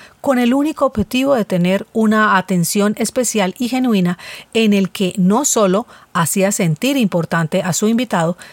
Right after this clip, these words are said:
sino que nutría su conocimiento. Déjame resumirte mis tres aprendizajes de este capítulo.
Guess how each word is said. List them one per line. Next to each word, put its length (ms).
sino 480
que 180
nutría 460
su 160
conocimiento. 640
Déjame 400
resumirte 720
mis 340
tres 260
aprendizajes 680
de 140
este 220
capítulo. 460